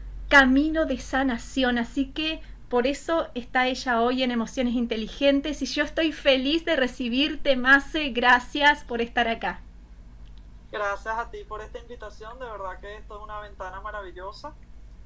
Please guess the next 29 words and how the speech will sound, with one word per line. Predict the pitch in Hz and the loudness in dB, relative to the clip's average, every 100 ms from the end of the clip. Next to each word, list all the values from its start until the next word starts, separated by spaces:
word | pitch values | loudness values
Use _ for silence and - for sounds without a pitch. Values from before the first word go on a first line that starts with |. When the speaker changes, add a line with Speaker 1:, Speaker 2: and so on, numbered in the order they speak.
| - - - | -18 -16 -14
Speaker 2:
Este, | 202 185 - 190 180 | -14 -14 -16 -14 -14
un | 190 190 | -14 -12
placer, | 202 196 185 190 269 - 214 | -10 -10 -10 -10 -12 -16 -14
de | |
verdad, | 208 190 180 185 - - - 180 | -10 -10 -8 -10 -10 -14 -14 -14
conocerte. | 185 180 202 196 196 277 - - - - - 220 | -14 -12 -6 -6 -6 -10 -10 -16 -16 -16 -16 -14
Y | |
bueno, | 196 196 233 285 - - | -8 -8 -8 -12 -14 -12
poder | 208 202 202 208 | -8 -4 -4 -6
ayudar | 226 247 226 233 | -6 -8 -6 -6
a | 240 | -10
muchas | 233 - 262 | -14 -16 -14
personas | - 233 - 214 277 254 262 - | -14 -14 -14 -14 -12 -14 -16 -16
que | 220 | -16
conecten | - 202 190 226 233 | -14 -12 -12 -14 -14
conmigo | 240 196 202 214 254 294 - - - - - - - - - | -14 -14 -16 -14 -14 -14 -18 -18 -18 -18 -18 -18 -18 -20 -18
en | 202 196 | -14 -12
este | 214 | -10
proceso | 233 226 208 196 220 | -8 -6 -8 -10 -10
de | 220 | -10
sanación | 226 196 180 180 180 180 | -10 -12 -12 -10 -10 -8
que | 226 | -8
al | 208 | -8
mundo | 185 180 208 | -12 -12 -8
le | |
hace | 196 214 | -8 -8
tanta | 202 196 202 | -10 -8 -10
falta, | 202 202 175 165 | -6 -6 -6 -12
¿no? | 170 | -14